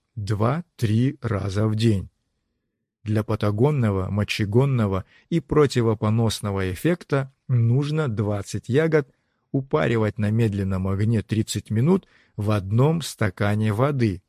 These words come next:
не доводя до кипения, остудить, принимать по одной столовой ложке три раза в день.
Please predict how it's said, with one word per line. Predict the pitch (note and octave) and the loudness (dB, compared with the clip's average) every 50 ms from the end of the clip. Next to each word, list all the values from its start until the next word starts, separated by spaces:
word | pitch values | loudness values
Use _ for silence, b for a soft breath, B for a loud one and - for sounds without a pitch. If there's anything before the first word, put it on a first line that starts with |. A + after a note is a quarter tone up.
| _ _ _ _ _ _ | _ _ _ _ _ _
не | - C3 D3+ E3 | -2 0 2 2
доводя | D3 D3 C#3 C3 C3+ B2 A#2 G#2+ F#2+ | 4 4 4 4 2 2 2 0 0
до | - F#2+ | -2 -4
кипения, | - - A2+ - - B2+ A2+ G2+ F#2+ F2+ E2 E2 - _ _ _ _ _ _ _ | -2 -4 -2 2 2 2 2 2 0 -4 -4 -6 -10 _ _ _ _ _ _ _
остудить, | _ - A2 A2 - - - G#2+ G#2+ G#2+ B2+ F3+ F#3+ - - - _ _ _ _ _ _ _ _ _ _ _ | _ -4 -4 -2 -4 -6 -4 -4 0 2 2 0 0 -2 -10 -20 _ _ _ _ _ _ _ _ _ _ _
принимать | - - F3+ E3 D#3+ D#3 D3 C3 A#2+ - - | -2 0 0 0 2 2 0 0 -2 -2 -2
по | - B2 A#2 A2+ | 0 2 2 2
одной | G#2 G2+ G#2+ A#2+ A2+ G#2+ | 2 0 0 0 0 0
столовой | G2+ - - A2+ G#2 G#2 G#2+ G#2 G2 F#2+ F#2+ | -2 -4 -4 -4 -2 0 0 0 0 0 0
ложке | F#2+ G#2+ B2 D3+ F3 - - - - D#3 D3+ - _ _ _ _ _ _ | 2 2 2 2 2 -2 -4 -4 -4 -4 -4 -6 _ _ _ _ _ _
три | - - G#2+ A#2+ C#3 E3 F3+ - _ _ _ | 0 2 4 4 2 0 -2 -8 _ _ _
раза | - G#2+ G2+ G#2 G2+ G2+ G2+ F2 G#2 A2 | -8 -4 -2 -2 -2 -2 -4 -2 0 0
в | A2+ B2+ | 0 0
день. | C#3 B2+ A#2 G2+ F2+ F2 D#2+ | 0 0 0 -2 -2 -4 -10